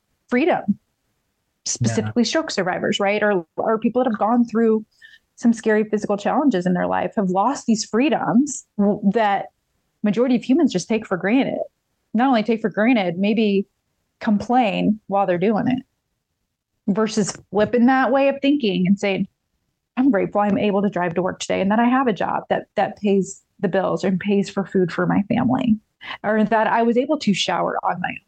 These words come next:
Speaker 1: today without help and assistance," 'cause not everybody's doing that either.
Speaker 2: Right.
Speaker 1: It's really getting clear and specific and granular on your moments of gratitude throughout the day. So that will help you and tra-, retrain your brain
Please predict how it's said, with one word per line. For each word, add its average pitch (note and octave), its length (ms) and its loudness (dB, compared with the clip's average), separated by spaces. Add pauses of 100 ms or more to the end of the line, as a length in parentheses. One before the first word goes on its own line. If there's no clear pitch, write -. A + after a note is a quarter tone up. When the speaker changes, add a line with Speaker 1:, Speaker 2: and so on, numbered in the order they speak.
Speaker 1:
today - 240 -2
without - 340 -2
help - 300 -6 (480)
and G3+ 80 4
assistance," G3 400 0
'cause G#3+ 120 0
not G3 160 2
everybody's A3+ 400 2
doing A#3 200 4
that A#3+ 200 4
either. B3 260 0 (680)
Speaker 2:
Right. G#2+ 200 0 (760)
Speaker 1:
It's G3+ 180 0
really B3+ 420 4
getting A#3+ 300 2
clear G3+ 480 0
and G#3+ 180 0
specific G3+ 920 -4 (240)
and G#3 180 2
granular F#3 760 0
on F3+ 400 -2 (220)
your G#3 160 2
moments F#3+ 300 0
of F#3+ 80 -2
gratitude F3 520 -2
throughout F3+ 260 -2
the G3 60 -2
day. E3+ 300 -2
So G#3+ 140 -2
that A3+ 240 0
will C4 100 2
help A#3 380 -2
you G3+ 400 4
and A3 140 2
tra-, A#3 260 0
retrain B3 440 0
your A3+ 120 2
brain F#3+ 500 0